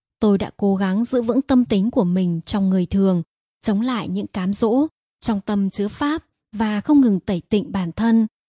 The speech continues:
Tôi như được thoát thai hoán cốt và bước đi trên con đường phản bổn quy chân. Hiện giờ, mọi người thậm chí còn nhận xét rằng tôi trông trẻ hơn và tràn đầy sức sống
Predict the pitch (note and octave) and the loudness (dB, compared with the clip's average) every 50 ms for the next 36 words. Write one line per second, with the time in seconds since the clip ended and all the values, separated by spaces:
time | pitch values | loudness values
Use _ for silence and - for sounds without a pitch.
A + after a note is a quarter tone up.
0 | _ _ _ _ _ _ _ _ _ - - G#3+ G#3 G3+ G3+ G3 G3 G3+ F#3 G3 | _ _ _ _ _ _ _ _ _ -4 0 0 2 2 2 2 2 2 0 -2
1 | F3 _ - - F#3+ - - - A3+ A#3 A3+ A3+ A3 A3 G3 G3+ F#3+ G3 A3 - | -4 _ -6 -6 -6 -6 -6 -6 -6 -4 -2 -2 -2 -2 -2 -2 -2 -4 -4 0
2 | - D4 D4+ D#4 _ _ _ _ _ _ _ - G#3 G3+ A3 G3+ F#3+ F#3 G#3 D4 | 0 2 2 2 _ _ _ _ _ _ _ -8 -4 -2 -2 0 0 0 0 0
3 | C#4+ - C#4 C4 B3+ - - C4+ A#3+ - B3+ A#3+ A3 G#3 G3+ F#3 F3 E3 - - | 2 4 4 4 4 2 2 0 0 0 0 0 2 2 2 0 0 -2 -4 -4
4 | F#3+ F3+ E3+ F3 F#3+ F#3+ F3+ D#3 - - G#3+ A3+ G#3 - - A#3 A3+ A3 G#3+ G#3 | -6 -4 -2 -2 0 0 0 0 -2 -2 -2 -2 -2 0 0 2 4 4 4 2
5 | G#3+ _ _ _ _ _ _ _ _ _ _ _ _ _ _ _ - C4+ A#3 F3+ | 0 _ _ _ _ _ _ _ _ _ _ _ _ _ _ _ 2 2 2 2
6 | - - A3+ G#3 G3+ G3 F#3 F#3 _ _ _ _ - B3 - G#3 A3+ A3+ A3+ G#3+ | 0 -2 -2 0 0 0 -2 -4 _ _ _ _ 0 0 2 2 4 4 4 2
7 | G3 - A#3 - - - - G3+ F#3+ A3+ - - B3+ G#3 F#3 F#3+ G3 - F3 - | 2 0 -2 -4 -4 -4 -2 -2 -2 -2 -2 -2 -2 0 0 0 -2 -4 -4 -4
8 | C#4+ D4 - - - G#3+ G3 F3+ F3 F3 - _ _ _ _ _ _ - A#3 A3 | -6 -6 -6 -4 -2 -2 0 0 -2 -4 -8 _ _ _ _ _ _ 0 4 4
9 | G#3+ G#3 G3 - A3+ G#3 G3 - - G#3+ F3 E3+ E3+ F#3 B3 B3 B3+ B3 A#3+ _ | 4 4 2 2 0 0 0 0 -2 -4 -4 -4 -2 0 2 4 4 4 4 _
10 | _ _ _ _ - A#3+ A3 G#3 G3 F#3+ - A3+ G#3+ G3 G3+ G3 F#3 F3+ - - | _ _ _ _ -4 -2 0 0 0 0 0 0 0 2 2 0 0 0 0 -2
11 | D#4+ - - - A#3 G3 F#3+ G#3 | -4 -4 -2 0 0 0 2 0